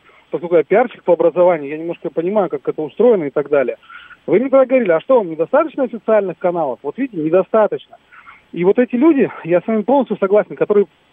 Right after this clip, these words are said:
тупо зарабатывают бабло на, так сказать, на, на текущую ситуацию. Ну, вот эти так называемые военкоры, да. Хотя че в них военного, я, честно говоря, не очень понимаю, потому что никто из них, как говорится,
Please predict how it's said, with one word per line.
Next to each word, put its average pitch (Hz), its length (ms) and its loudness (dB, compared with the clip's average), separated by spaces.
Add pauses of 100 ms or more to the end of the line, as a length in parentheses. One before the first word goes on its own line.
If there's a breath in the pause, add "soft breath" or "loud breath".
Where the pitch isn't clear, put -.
(100)
тупо 285 320 2
зарабатывают 185 540 0
бабло 190 420 2
на, 190 300 0
так - 160 -6
сказать, 185 220 -2
на, 185 140 -2
на 185 120 -4
текущую 196 400 -8
ситуацию. 156 420 0
Ну, 214 100 2
вот 220 100 2
эти 202 140 -2
так 175 140 -2
называемые 190 300 0
военкоры, 185 560 2
да. 170 180 0 (800 soft breath)
Хотя 220 260 0
че 254 140 2
в 226 60 0
них 240 160 -4
военного, 254 440 2
я, 185 140 2
честно 208 220 -6
говоря, 214 180 2
не 214 80 -2
очень 208 260 -2
понимаю, 160 440 -4
потому 156 360 -6
что 175 260 2
никто 185 320 2
из 190 80 0
них, 202 300 -6
как 180 160 0
говорится, 185 800 2